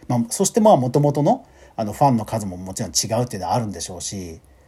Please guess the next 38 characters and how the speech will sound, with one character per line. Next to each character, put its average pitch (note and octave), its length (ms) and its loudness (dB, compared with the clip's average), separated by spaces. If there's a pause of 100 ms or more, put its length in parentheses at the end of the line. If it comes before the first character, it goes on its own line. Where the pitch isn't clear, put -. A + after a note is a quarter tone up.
(420)
だ - 0 -
か G#3+ 60 -6
ら G3 40 -4
や G#3 100 -4
っ - 60 -18
ぱ C4 100 4
り A3+ 40 2
そ A#3 240 2
う A#3+ 60 2
い A#3 40 4
う A#3 100 4
ね、 F#3+ 440 2 (200)
あ A#2 100 -8
の A2 80 -10
行 C4 320 2
動 C4+ 240 4
を B3+ 40 2
起 B3 60 -8
こ C#4+ 120 2
し - 40 -4
て F#3+ 120 0
く - 120 -6
れ E3+ 100 2
る E3+ 60 0
ま G3+ 140 2
で G3+ 100 2
の A#3+ 140 4
信 F3 260 0
頼 E3+ 160 4
残 E3+ 200 4
高 C#3 200 0
が A#2 120 -4
溜 C3+ 140 -6
ま F3 100 -4
っ F#3+ 60 -8
て F#3+ 140 -8
く F#3+ 140 -8
れ、 F#3+ 120 -6